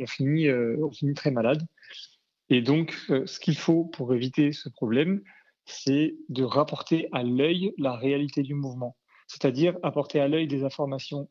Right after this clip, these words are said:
inertielles qui sont cohérentes avec ce que perçoit l'oreille interne. Et c'est comme ça que, euh, on a imaginé nos lunettes, euh, dans lesquelles on a mis un liquide coloré.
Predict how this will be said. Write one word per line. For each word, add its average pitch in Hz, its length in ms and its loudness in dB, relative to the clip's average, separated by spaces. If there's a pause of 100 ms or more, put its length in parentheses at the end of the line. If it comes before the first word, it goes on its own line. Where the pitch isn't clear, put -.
(100)
inertielles 165 680 -2 (220)
qui - 100 -16
sont 143 240 -6
cohérentes 147 480 2
avec 135 220 2
ce 143 100 -4
que 135 100 -4
perçoit 143 300 0
l'oreille 135 260 2
interne. 117 360 -4 (960)
Et 123 640 2
c'est 143 220 0
comme 127 180 0
ça 147 200 0
que, 139 480 -2
euh, 113 520 -2
on 123 140 -6
a 123 60 -2
imaginé 123 540 -4
nos 127 180 -6
lunettes, 123 600 -2 (280)
euh, 123 380 0 (180)
dans 143 160 2
lesquelles 131 260 2
on 131 80 0
a 123 60 2
mis 139 160 2
un 127 80 0
liquide 143 600 0
coloré. 143 560 0